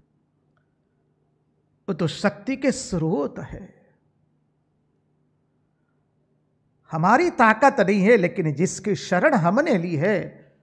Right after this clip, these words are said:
उसमें अनंत शक्ति है। तो उस शक्ति से हम शक्तिमान होकर के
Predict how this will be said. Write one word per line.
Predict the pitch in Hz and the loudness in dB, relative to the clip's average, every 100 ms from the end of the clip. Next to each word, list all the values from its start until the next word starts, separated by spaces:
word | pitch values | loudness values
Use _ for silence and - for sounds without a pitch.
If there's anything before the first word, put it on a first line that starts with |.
| _ _ - | _ _ -12
उसमें | 160 - 143 139 151 | -10 -8 -8 -8 -8
अनंत | 175 277 285 - | -6 -8 -10 -10
शक्ति | 147 - 170 _ - 135 | -10 -10 -16 _ -16 -16
है। | 123 - - _ _ _ _ _ - | -16 -20 -20 _ _ _ _ _ -2
तो | 196 | 0
उस | 214 180 - | 0 -4 -2
शक्ति | 196 - 269 294 | -4 -2 -4 -2
से | 349 | 0
हम | 277 | -2
शक्तिमान | - 196 - - 233 233 359 | -2 -4 -4 -4 2 4 6
होकर | 320 277 - - | 6 6 6 4
के | - 427 208 | 4 4 2